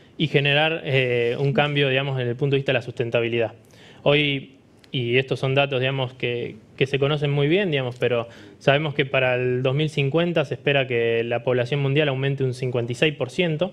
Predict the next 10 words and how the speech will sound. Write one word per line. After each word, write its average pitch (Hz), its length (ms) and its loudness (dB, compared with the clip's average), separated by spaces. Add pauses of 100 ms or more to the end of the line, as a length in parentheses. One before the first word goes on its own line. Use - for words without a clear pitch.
(640)
e 165 60 2
incluso 160 920 2 (240)
también 147 220 2
se 151 100 2
sabe 170 240 2
que 131 240 -4
debido 147 320 2
al 143 60 -2
cambio 151 260 2
climático 160 640 -2